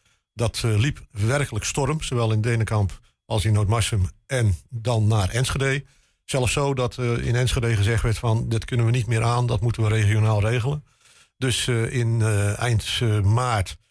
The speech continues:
zijn we begonnen om het, eh, regionaal in, eh, in, eh, Denenkamp, eh, eh, in te zamelen. We zijn vanaf, eh, april stichting geworden. En elke zaterdag, eh, eh, 's morgens van negen tot twaalf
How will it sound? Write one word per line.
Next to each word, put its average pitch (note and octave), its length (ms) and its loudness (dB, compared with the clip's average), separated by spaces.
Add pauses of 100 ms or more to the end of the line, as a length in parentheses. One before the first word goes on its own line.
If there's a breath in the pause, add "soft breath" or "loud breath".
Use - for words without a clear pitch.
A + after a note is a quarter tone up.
(180)
zijn B2+ 260 -2
we A2+ 120 0
begonnen A2+ 440 0
om A#2 180 0
het, G#2+ 180 -2
eh, A2 120 2
regionaal A2 680 2
in, C3+ 180 0
eh, C3+ 240 0
in, B2+ 180 2
eh, B2+ 100 2
Denenkamp, C3 560 -2
eh, B2 460 0
eh, A#2+ 300 -2
in C3+ 120 0
te A#2+ 100 -2
zamelen. A#2+ 500 0 (400)
We A2+ 80 -6
zijn A#2 180 2
vanaf, G#2+ 360 0
eh, G2+ 440 0
april A#2 480 -2 (280)
stichting D#3+ 400 -2
geworden. C3+ 420 0 (540)
En C#3+ 160 -2
elke C#3 240 0
zaterdag, A2 600 0
eh, G#2 300 0
eh, F2+ 60 0 (360)
's F#2+ 120 0
morgens A2 540 2
van A#2 120 -6
negen A#2 240 0
tot G2 120 -8
twaalf G2+ 500 -2